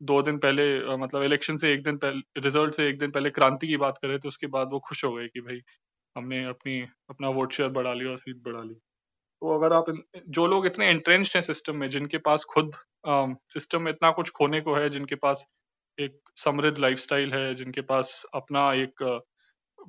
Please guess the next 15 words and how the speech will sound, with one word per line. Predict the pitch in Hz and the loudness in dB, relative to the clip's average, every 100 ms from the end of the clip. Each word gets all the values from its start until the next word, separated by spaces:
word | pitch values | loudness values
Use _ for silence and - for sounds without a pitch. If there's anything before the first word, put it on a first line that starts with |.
| - - | -18 2
political | 147 147 151 156 156 | 4 6 2 0 -2
sphere | - 147 147 | 2 0 0
of | 147 | -4
influence | 131 151 151 143 | -6 -2 -2 0
भी | 143 | 0
है, | 135 135 135 | 0 -2 -4
जो | 131 147 156 | 0 2 2
भले | 143 131 151 | 0 2 4
ही | 180 160 | 2 -4
खिसक | - - 180 175 | -8 0 2 6
रहा | 160 | 8
हो, | 147 147 202 | 8 6 0
लेकिन | 165 151 165 | -4 -4 -4
वो | 156 165 156 - - | -2 -2 -2 -6 -8
इन-, | 156 | -8